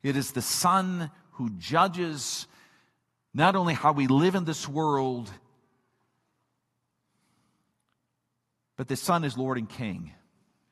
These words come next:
We are called to respond to him. If you look past verse twenty-two to verses twenty-five through twenty-nine, you,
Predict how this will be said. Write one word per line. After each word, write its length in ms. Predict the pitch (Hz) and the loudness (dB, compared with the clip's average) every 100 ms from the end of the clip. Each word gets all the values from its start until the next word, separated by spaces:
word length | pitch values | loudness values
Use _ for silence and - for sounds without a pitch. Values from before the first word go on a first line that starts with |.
| _ _ _ _ _ _ _ _ _ _ _ _ _ _ - | _ _ _ _ _ _ _ _ _ _ _ _ _ _ -12
We 180 | 123 131 | -4 -4
are 40 | |
called 500 | 123 - 175 143 135 | -4 -2 0 0 -2
to 60 | - | -6
respond 600 | 123 - - 127 127 123 | -12 -10 -6 0 0 0
to 80 | 101 | -6
him. 460 | - 85 78 65 - _ _ _ _ _ - | -8 -8 -10 -12 -20 _ _ _ _ _ -4
If 100 | 160 | 2
you 100 | 214 | 2
look 220 | 247 226 | 2 0
past 320 | - 220 202 | 2 2 2
verse 160 | 190 165 | -2 -4
twenty-two 540 | - 170 143 147 147 | -2 -2 -2 -2 -2
to 60 | 156 | -2
verses 300 | 151 147 135 | -4 -6 -8
twenty-five 560 | - 175 160 160 147 | -4 -4 0 2 2
through 120 | - 127 | 0 -8
twenty-nine, 600 | 165 147 135 123 131 | -6 -4 2 2 2
you, 120 | 135 | -2